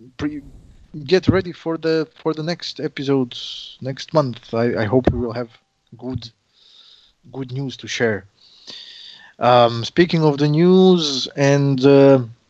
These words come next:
the products, uh, Bart, you got the chance to get your hands on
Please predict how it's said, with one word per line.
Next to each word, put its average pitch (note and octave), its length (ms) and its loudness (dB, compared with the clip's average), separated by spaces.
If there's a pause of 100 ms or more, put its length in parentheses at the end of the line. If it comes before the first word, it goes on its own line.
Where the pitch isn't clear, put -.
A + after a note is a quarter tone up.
the B2 140 0
products, - 760 0 (1000)
uh, C3 320 4 (320)
Bart, E3 360 4
you D3 120 -4
got D#3 580 -2
the C3+ 100 -2
chance - 640 -4
to C3+ 540 0 (180)
get D3 200 2
your C#3+ 120 6
hands C#3+ 360 -2
on A#2+ 600 -6